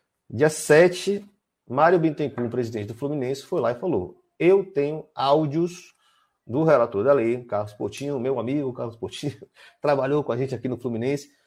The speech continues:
confirmando que associações teriam acesso a esse recurso." Mário Bittencourt não só é um cara muito inteligente e articulado, como ele também é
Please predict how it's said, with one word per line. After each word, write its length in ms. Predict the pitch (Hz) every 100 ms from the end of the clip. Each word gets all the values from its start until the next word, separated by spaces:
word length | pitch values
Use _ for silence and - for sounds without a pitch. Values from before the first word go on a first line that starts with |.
| _ _
confirmando 760 | 165 185 190 139 127 139 175 185
que 360 | - 135 127
associações 800 | 123 110 113 120 117 - 135 143
teriam 420 | 185 156 120 131 -
acesso 460 | 156 - 101 -
a 20 |
esse 140 | 120 147
recurso." 380 | 160 127 85 _ _ _ _ _ _ _ -
Mário 240 | 165 185
Bittencourt 500 | 175 175 165 - 110
não 140 | 139 180
só 140 | 147
é 20 |
um 60 | 120
cara 260 | 104 98 92
muito 400 | 117 160 - 101
inteligente 640 | 92 110 101 87 104 92
e 40 |
articulado, 600 | 92 - - 101 123 135
como 200 | 117 151
ele 120 | 165
também 360 | 170 151 160 156
é 300 | 135 160 -